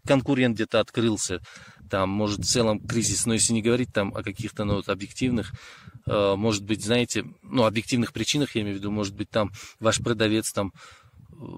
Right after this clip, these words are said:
плохо обслуживает, ленится, там, знаете, грубит, хамит, там, я не знаю, над этим тоже надо поработать, качество товара, ц-, ну, ценообразование, ну, там всё что угодно может быть, поэтому, как бы, система вам не решит никаких проблем.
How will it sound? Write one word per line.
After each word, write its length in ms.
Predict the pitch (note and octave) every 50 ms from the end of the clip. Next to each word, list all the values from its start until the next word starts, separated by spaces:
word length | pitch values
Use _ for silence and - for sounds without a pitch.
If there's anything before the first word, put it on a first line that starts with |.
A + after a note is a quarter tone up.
| - -
плохо 260 | - A#2+ A#2+ - - A2
обслуживает, 520 | - - - B2 A#2+ G#2+ G2+ G2 G2+ -
ленится, 460 | G#2+ A2+ A#2 A2 G#2+ G2+ - - G#2
там, 180 | - G#2 G2 F#2+
знаете, 460 | F2+ G#2+ G#2+ G#2+ G#2 F#2+ - G#2+ G2+
грубит, 480 | G2+ G#2 A2+ A2+ G#2 G2+ A2 A2 G#2+ -
хамит, 400 | - A2 G#2 G#2 G#2+ G2+ - -
там, 160 | G#2+ G#2 G#2
я 100 | G#2+ G#2+
не 120 | A2 G#2+
знаю, 440 | F#2 F#2+ A2+ G#2+ G#2+ G#2 F#2+ F2 - - - - - - - - - - - _ - G#2 -
над 480 | - G#2+ G2+ G2+ A2 A#2 A2+ A#2 G#2+ A#2+
этим 220 | A#2 - - G#2
тоже 200 | - A#2 G#2 G#2
надо 200 | A2 A2 G#2 G#2 - - - - - - - -
поработать, 560 | B2+ A#2 A#2 A2+ G#2+ A#2 A2 - - F#2 - - - - -
качество 340 | - C3 B2 - - - A2+
товара, 420 | - A#2+ A2+ A2+ A2 G#2+ G2+ G2
ц-, 220 | - - - - - - _ -
ну, 160 | E3 D#3 B2+
ценообразование, 800 | - - C3+ C3 B2+ A#2+ A2 A2+ A#2+ A2+ B2 C3 C3+ B2 A#2 B2+
ну, 60 | C3
там 160 | - D#3 C#3
всё 180 | - - - D3+
что 180 | - - D3+
угодно 280 | C#3 C3+ C3 G#2+ G#2+ G#2
может 300 | G#2 G#2 G2 F#2+ G#2 G2+
быть, 180 | A#2 C#3+ D3 - -
поэтому, 420 | G#2 G2+ - - G#2+ G2+ F2+ - - - - - - - - - -
как 160 | A#2 G#2+ G#2
бы, 160 | G#2 G#2+ - - _ _ - - - _ _ - - - _ - - -
система 380 | - - - - D#3+ D3 C#3+ C3+
вам 180 | C#3 C3+ C3+
не 100 | C3 C3
решит 240 | B2+ - - C#3+ -
никаких 300 | B2 - - - - -
проблем. 420 | - A#2 A2+ A2+ B2+ D#3 E3 E3+